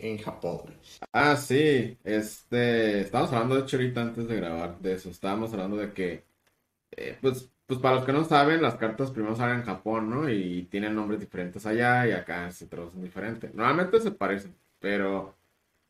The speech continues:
Speaker 2: ese güey, su G X se llama Creación Alterada en español, en inglés Altered Creation, lo mismo. Pero en Japón se llama Alter Genesis.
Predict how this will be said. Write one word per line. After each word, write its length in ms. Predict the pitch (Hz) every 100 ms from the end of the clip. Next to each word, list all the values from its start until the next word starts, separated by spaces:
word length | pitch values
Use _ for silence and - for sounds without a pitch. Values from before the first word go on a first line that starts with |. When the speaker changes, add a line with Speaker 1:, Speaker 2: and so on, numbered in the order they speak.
| _ _
Speaker 2:
ese 300 | 127 135 151
güey, 540 | 147 160 156 151 160 -
su 200 | - 113
G 320 | 104 117 117
X 120 | 120 -
se 140 | 113
llama 400 | 98 98 101 107
Creación 460 | 110 95 - 92 92
Alterada 680 | 90 - 98 113 120 107
en 100 | 73
español, 520 | 80 - 87 113 135 -
en 100 | 85
inglés 440 | 82 87 90 -
Altered 320 | 82 - 90
Creation, 460 | - 110 143 - 123 - _ _ _ -
lo 140 | 85
mismo. 340 | 107 127 104 - _ _ _ _ _
Pero 220 | 160 165
en 60 | 165
Japón 720 | 160 139 147 185 175 180 233
se 140 | - 120
llama 340 | 110 120 120
Alter 320 | 117 - 117 104
Genesis. 680 | 127 151 139 113 98 -